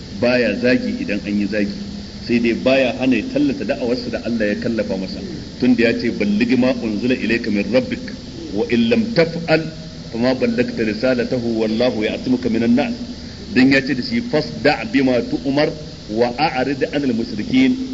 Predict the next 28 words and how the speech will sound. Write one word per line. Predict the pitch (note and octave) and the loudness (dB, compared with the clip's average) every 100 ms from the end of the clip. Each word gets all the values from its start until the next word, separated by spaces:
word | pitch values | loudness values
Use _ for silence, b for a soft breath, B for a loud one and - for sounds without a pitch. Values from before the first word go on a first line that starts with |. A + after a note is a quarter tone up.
| - | -4
Abinda | B2 A#2 D3+ D#3+ C3+ | -2 2 2 4 2
ka | C3 | 2
sani | C3 D3 C3 - | 0 2 2 2
ka | B2 | 0
fasa | E3 D#3+ D3 | 0 0 0
kwai, | B2 A#2 E2 E2+ | 0 -2 -4 -4
mai | G#2 A#2 | 0 0
ji | A2+ D3 | 0 2
ya | B2+ | 2
ji, | A#2 | 4
wanda | C#3+ C#3 | 2 2
ba | A2 G#2+ | 0 2
zai | C3+ | 2
ji | A#2+ | 2
bai | A#2+ A2+ | 0 2
bari. | A#2 G2+ - - - - - - - - - | 0 0 -4 -10 -12 -12 -12 -12 -12 -14 -6
Faɗa | G#2+ C#3 | -2 0
kowa | C3+ C#3+ C#3 A#2 | 0 2 2 2
ya | |
ji. | - - - - - - - - - - - - - - - - - | -2 -10 -14 -14 -16 -14 -14 -14 -14 -14 -14 -14 -14 -16 -14 -14 -10
Amma | G#2+ A#2+ C#3 | -2 2 2
in | |
sun | C3 C3+ | 2 2
yi | C3+ | 4
zagi, | C#3 A#2+ | 4 2
kar | A2+ G#2+ | -2 -2
kai | G#2 | -2
zagi. | F#2+ F#2 - | -2 -2 -4